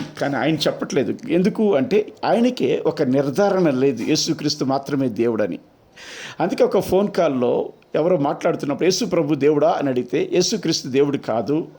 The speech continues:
దేవుడని వ్రాయ్-, బైబిల్లో రాయబడి లేదని" సమాధానం చెప్పాడు. కనుక ఇప్పుడు ఇక విజయప్రసాద్ రెడ్డికి మొదట ఒక వీడియో చేశాను, సువార్త వీడియో, "యేసుక్రీస్తు మాత్రమే దేవుడని." ఇప్పుడు రెండో వీడియో ఏంటంటే, "యేసుక్రీస్తు మాత్రమే దేవుడు, ఆయనే గొప్పవాడు"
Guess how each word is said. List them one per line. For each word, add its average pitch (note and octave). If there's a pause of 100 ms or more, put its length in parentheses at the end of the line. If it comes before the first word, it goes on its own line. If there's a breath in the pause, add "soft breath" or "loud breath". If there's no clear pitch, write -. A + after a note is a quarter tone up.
(180)
దేవుడని D3+
వ్రాయ్-, B2
బైబిల్లో C3+
రాయబడి B2+
లేదని" A#2+
సమాధానం C3+
చెప్పాడు. A#2 (540 loud breath)
కనుక B3
ఇప్పుడు E3+
ఇక D#3
విజయప్రసాద్ F3
రెడ్డికి C#3
మొదట D#3
ఒక F#3
వీడియో D3+
చేశాను, C#3+
సువార్త C#3+
వీడియో, B2
"యేసుక్రీస్తు D3+
మాత్రమే C#3
దేవుడని." A#2 (460 loud breath)
ఇప్పుడు F#3+
రెండో F#3+
వీడియో G3
ఏంటంటే, D3+
"యేసుక్రీస్తు F#3
మాత్రమే E3+
దేవుడు, C#3+
ఆయనే D3+
గొప్పవాడు" B2+